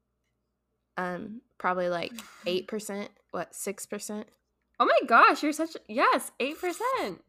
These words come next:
Speaker 1: I am a math queen.
Speaker 2: <laughs>
Speaker 1: Yes, um, I was an accounting tutor in college. Hello, I'll put that on my
Speaker 2: <laughs>
Speaker 1: resume. <laughs> Um,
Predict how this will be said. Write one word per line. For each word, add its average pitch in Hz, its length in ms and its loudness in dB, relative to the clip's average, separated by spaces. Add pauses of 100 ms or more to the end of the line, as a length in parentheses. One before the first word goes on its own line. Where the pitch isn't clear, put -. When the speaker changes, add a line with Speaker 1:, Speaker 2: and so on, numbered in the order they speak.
Speaker 1:
I 370 60 12
am 349 260 10
a 349 120 4
math 311 320 10
queen. 302 580 4
Speaker 2:
<laughs> - 0 -
Speaker 1:
Yes, 262 400 6
um, 254 340 10
I 269 200 8
was 262 220 4
an 294 100 0
accounting 285 500 6
tutor 302 320 4
in 285 140 4
college. 294 540 8
Hello, 269 520 6
I'll 254 160 8
put 269 160 2
that 240 160 8
on 233 120 6
my 226 160 2
Speaker 2:
<laughs> - 20 0
Speaker 1:
resume. 214 580 0 (480)
<laughs> - 320 8 (800)
Um, 233 580 12